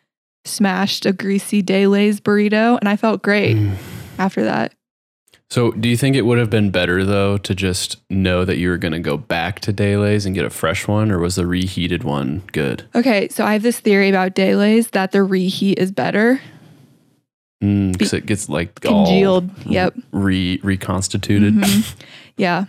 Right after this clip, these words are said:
Speaker 2: Yeah.
Speaker 1: so it was, it was, I mean, it was a good one. Sometimes the hash brown burrito isn't good, and that's what I get.
Speaker 2: Mm.
Speaker 1: And so they,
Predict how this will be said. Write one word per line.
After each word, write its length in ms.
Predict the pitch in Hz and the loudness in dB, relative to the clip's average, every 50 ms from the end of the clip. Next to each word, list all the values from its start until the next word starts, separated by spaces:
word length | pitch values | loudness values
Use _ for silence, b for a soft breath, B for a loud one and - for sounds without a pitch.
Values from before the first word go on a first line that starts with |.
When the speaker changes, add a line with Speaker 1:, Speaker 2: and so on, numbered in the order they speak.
| - - | -6 -6
Speaker 2:
Yeah. 80 | - | -2
Speaker 1:
so 320 | 165 196 185 - - - - | -2 0 0 0 -2 -2 0
it 120 | - 214 | 0 2
was, 380 | 208 196 196 196 - - - - - | 2 2 0 0 -4 -8 -12 -8 -2
it 80 | - 208 | 0 2
was, 320 | 208 208 208 202 202 - - - | 4 4 2 2 0 -4 -6 -2
I 60 | 208 | 0
mean, 160 | 208 208 208 | 2 2 2
it 80 | 214 214 | 4 4
was 180 | 226 240 254 | 4 4 4
a 340 | 247 226 196 185 139 110 - - - 202 | 4 4 4 4 2 0 -2 -8 -6 -2
good 260 | 214 185 170 180 - | 0 2 2 2 0
one. 380 | 214 214 214 220 233 247 240 - _ - 277 - | 0 0 2 4 4 4 4 4 _ -8 -16 -6
Sometimes 520 | - 254 247 285 349 370 370 370 359 330 | -2 0 0 2 2 0 0 -2 -4 -6
the 220 | - - 254 240 233 | -2 0 2 2 2
hash 260 | 220 190 196 208 - | 2 0 0 -2 0
brown 180 | 240 226 226 226 | 0 2 2 2
burrito 340 | 220 220 226 220 220 208 196 | 2 0 0 2 2 2 0
isn't 220 | 190 196 190 - | 0 0 -2 -4
good, 480 | - 160 147 156 180 196 226 247 240 - - | -2 -2 -2 0 2 2 2 2 2 0 -2
and 80 | 208 | -2
that's 160 | 202 190 196 - | -2 0 0 0
what 60 | 190 | 0
I 120 | 190 185 | 0 0
get. 340 | 185 180 180 175 202 214 208 | 0 -2 0 0 2 2 2
Speaker 2:
Mm. 140 | 196 196 B 95 B B B B B B | 0 0 B -6 B B B B B B
Speaker 1:
And 640 | - 208 202 196 196 180 175 175 180 - - - - _ | 0 2 2 2 2 0 0 -2 -4 -6 -8 -12 -14 _
so 260 | - - - 202 175 | -10 -2 0 0 0
they, 200 | 185 190 190 190 | 2 0 -2 -2